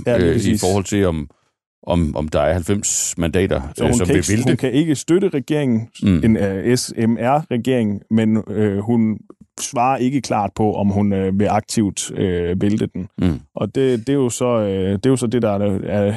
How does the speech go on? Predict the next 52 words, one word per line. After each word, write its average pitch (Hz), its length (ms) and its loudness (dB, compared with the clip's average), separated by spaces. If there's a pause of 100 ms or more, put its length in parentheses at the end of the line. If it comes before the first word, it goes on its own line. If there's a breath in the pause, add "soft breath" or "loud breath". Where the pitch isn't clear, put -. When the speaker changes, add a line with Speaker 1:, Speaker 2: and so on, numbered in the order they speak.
(140)
Speaker 1:
en 110 140 2
mulighed 117 340 2
for, 107 180 0
at 98 100 -2
det 101 100 0
kan 98 180 -2
blive 107 160 2
en, 101 120 2
øh, 95 260 2
realitet, 101 420 0
netop 110 320 0
at 101 100 -2
hun 113 120 0
så 110 140 0
kommer 104 220 0
til 123 120 0
at 107 100 2
fungere 107 340 0
som 104 160 -2
det 104 160 2
eneste 131 240 2
støtteparti, 113 720 2
uden 123 220 2
så 107 200 0
at 98 80 -2
være 110 220 2
decideret 120 460 0
støtteparti 123 500 0
måske, 104 320 0
Speaker 2:
Mm. 110 80 -2 (500)
Speaker 1:
og 107 100 0
så 113 140 0
kunne 113 140 -2
få, 120 260 0
øh, 98 240 -2
nogle 104 200 0
indrømmelser 110 500 0
i 95 200 4
et, 110 120 0
øh, 98 200 2
forståelsespapir, 107 840 -2
så 104 160 -4
kunne 120 180 0
hun 113 100 2
jo 101 100 -2
godt 110 140 0
blive 117 140 0
inviteret 104 340 0
indenfor 113 260 2
i 101 40 0
de 101 100 0
forhandlinger, 104 640 0